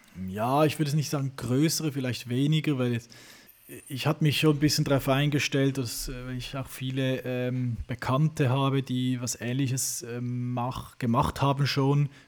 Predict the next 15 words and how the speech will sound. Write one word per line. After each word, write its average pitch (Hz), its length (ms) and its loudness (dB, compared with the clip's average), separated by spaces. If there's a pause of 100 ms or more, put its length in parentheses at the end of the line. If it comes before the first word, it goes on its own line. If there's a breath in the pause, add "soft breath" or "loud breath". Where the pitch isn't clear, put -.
(120)
viele 127 300 -2
Jahre, 123 540 4
die 120 120 -2
mich 117 200 0
auch 120 180 -6
auf 117 140 -10
gewisse 117 320 -4
Dinge, 113 360 -2 (720)
äh, 104 240 -10
eingestellt 160 640 4
haben 151 220 2
oder 120 120 -4
vorgewarnt 143 640 2
haben, 143 380 2
oder? 135 240 2